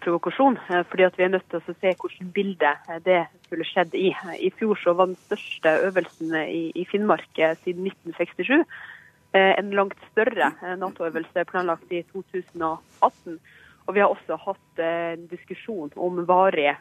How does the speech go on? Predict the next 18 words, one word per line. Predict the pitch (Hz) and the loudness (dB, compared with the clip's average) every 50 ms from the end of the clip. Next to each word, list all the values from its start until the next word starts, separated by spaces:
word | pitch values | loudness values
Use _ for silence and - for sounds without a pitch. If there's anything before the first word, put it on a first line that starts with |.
| _ _ - | _ _ -14
eh, | 170 160 165 165 160 160 - - - - - | -12 -10 -8 -8 -8 -8 -8 -10 -12 -12 -8
utenlandske, | - 190 185 _ - 165 139 135 - - - 160 156 160 - - - | -8 -8 -8 _ -2 -2 -2 -2 -2 0 2 2 2 0 -2 -6 -8
eh, | 160 160 160 165 170 180 190 - | -6 -6 -4 -6 -8 -8 -10 -6
soldater | - 190 180 175 175 175 - - 180 - - _ - - - | -4 0 2 4 2 2 2 0 0 0 -2 _ -20 -10 -4
på | - 180 170 160 170 170 | -2 -2 -2 -2 -4 -6
norsk | 170 180 160 - - - - 165 | -10 -10 -10 -12 -16 -14 -10 -10
jord. | 160 - - - _ _ _ - - - - _ _ _ _ _ | -10 -10 -12 -18 _ _ _ -20 -20 -20 -20 _ _ _ _ _
Eh, | - 196 190 | 4 6 6
og | 180 - 196 | 6 4 2
vi | 196 196 - | -2 -6 -10
ser | - - 208 196 180 175 - | -8 -4 -2 -2 -2 -2 -6
også | 180 185 - _ - 170 156 | -8 -10 -14 _ -12 -10 -10
at | 156 _ | -10 _
både | _ 190 185 175 170 | _ -4 -2 0 -2
amerikanerne | 165 170 165 170 - - 202 196 180 165 147 143 143 151 151 | -2 -2 -2 -4 -2 -2 -2 -2 0 -2 -2 -4 -4 -4 -6
og | 151 151 156 - | -6 -6 -8 -6
nato, | - 175 170 180 180 - _ - 143 - _ _ - | -4 -2 -2 -2 -4 -6 _ -8 -8 -8 _ _ -12
eh, | 175 160 165 160 156 - - - - | -10 -10 -8 -8 -8 -8 -8 -8 -10